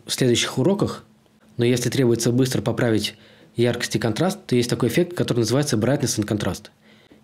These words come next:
Я беру этот эффект и мышкой перетаскиваю на клип. У него два параметра: яркость и контраст. Я увеличиваю контраст изображения. Дальше я могу увеличить яркость, если мне надо, или уменьшить ее.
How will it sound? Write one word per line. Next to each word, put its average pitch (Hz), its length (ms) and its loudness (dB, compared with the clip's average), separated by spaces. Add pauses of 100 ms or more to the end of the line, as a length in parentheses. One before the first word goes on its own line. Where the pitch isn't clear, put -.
Я 117 120 2
беру 127 260 4
этот 113 240 0
эффект 180 300 -2
и 127 100 0
мышкой 147 280 0
перетаскиваю 113 480 -2
на 107 100 0
клип. 98 280 -2 (680)
У 131 60 0
него 135 220 4
два 123 160 2
параметра: 131 600 0 (220)
яркость - 360 -2
и 113 40 -4
контраст. 104 460 -2 (400)
Я 120 140 2
увеличиваю 110 400 2
контраст 110 380 0
изображения. 131 640 0 (520)
Дальше 120 260 0
я 113 40 2
могу 113 380 2 (280)
увеличить 117 460 0
яркость, 160 300 -2
если 135 200 -2
мне 131 160 2
надо, 120 200 2
или 135 280 0
уменьшить 104 420 0
ее. 87 140 -4